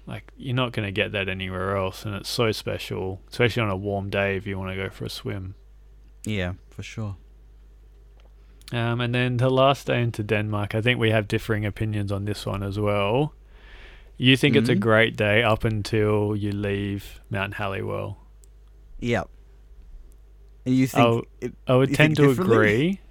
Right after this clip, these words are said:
Speaker 1: but I
Speaker 2: Okay.
Speaker 1: actually enjoyed the walk into town.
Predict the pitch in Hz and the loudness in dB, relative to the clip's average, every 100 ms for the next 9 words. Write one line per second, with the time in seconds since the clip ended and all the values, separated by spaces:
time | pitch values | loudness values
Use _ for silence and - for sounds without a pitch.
0 | - 131 131 160 - 165 156 135 113 113 | 0 6 8 6 4 2 4 2 2 4
1 | 110 107 107 - - - - - - - | 6 6 4 -4 -14 -14 -14 -20 -20 -20
2 | - - 107 107 101 - 101 98 101 107 | -8 -2 2 4 2 0 -4 -4 -4 -4
3 | 101 98 98 | -2 -2 -6